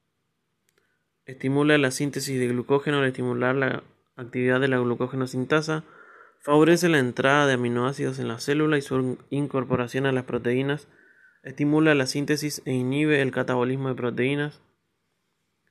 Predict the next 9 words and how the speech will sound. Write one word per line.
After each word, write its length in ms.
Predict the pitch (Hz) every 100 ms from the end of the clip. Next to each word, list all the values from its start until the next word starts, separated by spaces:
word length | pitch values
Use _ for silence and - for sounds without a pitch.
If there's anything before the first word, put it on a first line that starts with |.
| _ _
estimula 520 | - - 147 156 170
la 160 | 160 147
captación 580 | 123 - 123 139 147 147
y 80 | 135
utilización 720 | 147 156 143 135 131 139 147
de 60 |
los 100 | 131
cuerpos 360 | - 127 127 127
cetónicos. 720 | 123 131 139 139 139 135 -